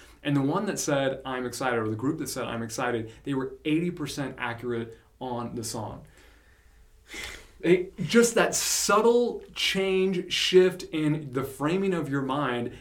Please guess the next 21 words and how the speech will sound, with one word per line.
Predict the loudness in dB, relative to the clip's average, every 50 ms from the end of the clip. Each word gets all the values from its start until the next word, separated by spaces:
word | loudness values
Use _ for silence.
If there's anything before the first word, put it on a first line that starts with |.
| -14 -4
actually | -2 -2 -2 0 2 2 2 2 0
can | -4 -6 -4 -2 -2 -2 -4 -6
shape | -6 -4 -2 -2 -2 -2 -2
you | -4 -4 -4
emotionally | -4 -4 -4 -2 -2 -2 0 -2 -2 -2 -4 -6 -4 -4 -4 -4 -4 -6 -10 -16 -6 -4
and | -2 0 0 0 0
actually | -2 -4 -4 -6 -4 -2 2 2 2 2 2
encourage | -2 -4 -4 -4 -6 -6 -2 0 0 -2 -2 -2
you | -2 -2 0 0 -2 -2 -6 -16 -16 -6
to | -6 -4
do | 0 0 2 2 2
a | 0
better | -2 -6 -4 -4 -2 0 -2 -2
job. | -2 -2 -2 0 0 0 0 -2 -4 -6 -10 -16 -20 -20 -10 -6
Uh, | -4 -4 -4 -4 -8 -12 -16 -16
I | -12 -6 -4 -4
think | -2 -2 -4 -4
this | -2 -4 -4
is | -2 -2
incredible | -2 -2 0 0 0 0 2 0 0 0 0
because, | -2 -2 0 0 0 0 0 -2